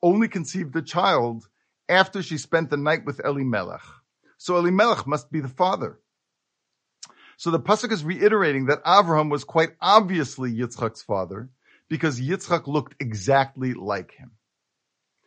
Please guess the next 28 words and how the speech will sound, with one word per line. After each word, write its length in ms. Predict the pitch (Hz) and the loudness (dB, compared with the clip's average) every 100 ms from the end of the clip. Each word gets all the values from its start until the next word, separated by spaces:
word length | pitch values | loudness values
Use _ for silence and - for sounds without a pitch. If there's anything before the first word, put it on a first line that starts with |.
| _ _ _ | _ _ _
The 80 | 214 | -4
parsha 400 | 247 262 240 233 | 4 4 4 0
then 200 | 208 202 | 0 -2
contrasts 720 | - 165 185 - 175 170 - | 0 0 2 2 2 2 -10
Yitzchak 600 | 123 147 175 - 160 160 | -2 0 0 0 -2 0
and 180 | 143 127 | -2 0
Rivka 560 | 160 131 135 147 143 127 _ _ - | -2 -2 -2 -2 -2 -8 _ _ -6
and 100 | 135 | 0
their 140 | 139 | 2
different 400 | 131 175 175 180 | 2 -2 -2 -2
approaches 520 | 135 - 165 170 156 123 | -4 -2 -2 0 -4 -6
to 100 | 123 | -6
davening 520 | 101 143 147 151 131 | 4 4 4 -2 -2
to 40 | |
Hashem 460 | 127 123 - 143 131 | 0 -2 -4 -6 -4
for 160 | 123 113 | -4 -4
a 80 | |
child 480 | - 135 139 143 123 | -4 0 2 0 -2
based 240 | 131 131 120 | -6 -4 -4
on 100 | 113 | -6
the 60 | |
vastly 560 | 110 95 143 147 151 127 | -4 -2 -2 -2 -8 -8
different 480 | 95 147 143 139 123 | -4 -6 -4 -8 -4
homes 580 | 131 139 135 127 - - _ _ | -2 -2 -2 -8 -10 -18 _ _
where 200 | 117 123 | -2 0
they 180 | 117 107 | 0 -4
grew 320 | 104 110 92 | -6 -4 -6
up. 260 | - _ | -8 _